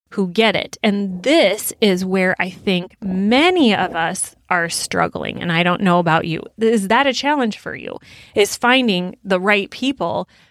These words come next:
who get it? And I'm gonna give you some ideas for how to go about attracting or finding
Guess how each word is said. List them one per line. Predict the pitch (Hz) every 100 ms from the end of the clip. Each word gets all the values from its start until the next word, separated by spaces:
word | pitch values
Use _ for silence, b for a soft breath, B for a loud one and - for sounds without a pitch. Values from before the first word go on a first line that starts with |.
| b -
who | 196
get | 190 208
it? | - -
And | 202 180
I'm | - 214
gonna | 247
give | 233 190 254 302 320
you | 220 208 185 175 165 185 b b b
some | - - 196 190 185 185 -
ideas | 202 202 180 - 262 277 175 160 175 - -
for | 202 190
how | - 240 285
to | 294
go | 196 208 196 220
about | 202 185 165 160 165 - - _ _ _ _
attracting | 226 - - 214 285 - 220 190 180 190
or | 196 190
finding | - - - 196 254 302 262 185 165 165 170 185